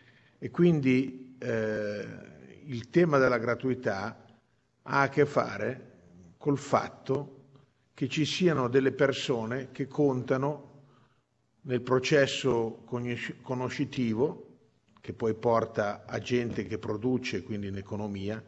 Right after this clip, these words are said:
nell'impresa e nel welfare. Questi saranno i punti che toccherò, perché, eh, sono tutti punti in cui la vulgata è che la persona non conta.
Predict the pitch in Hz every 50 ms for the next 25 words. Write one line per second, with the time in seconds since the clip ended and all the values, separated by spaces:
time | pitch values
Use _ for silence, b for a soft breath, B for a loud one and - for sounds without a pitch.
0 | - - 139 151 147 139 143 139 127 - - 110 104 101 95 92 113 135 - -
1 | - b b b b b b b b b b b _ _ - 131 123 135 139 131
2 | 113 104 - - - - - 113 - - - 165 156 143 147 - 127 - - 123
3 | 117 117 120 120 117 117 - 147 151 131 110 131 113 - 113 - - 123 107 -
4 | - 175 151 123 - 101 117 131 - - b b b b b b b b b b
5 | b b b b 151 147 147 147 - 185 160 147 131 - - - - - 113 117
6 | 113 110 107 104 - - 190 170 135 - - 220 180 - 214 202 170 - 127 127
7 | 143 143 143 202 180 143 - - - 160 151 135 113 110 107 107 - - - 127
8 | 123 123 131 139 139 131 123 156 160 135 127 113 - - 143 151 160 147 - -
9 | - 131 127 135 143 135 - - 139 127 117 117 131 135 - 185 190 165 - -
10 | - 117 117 131 143 151 156 - - - 131 131 135 139 - - - 170 143 98
11 | 90 - - - - -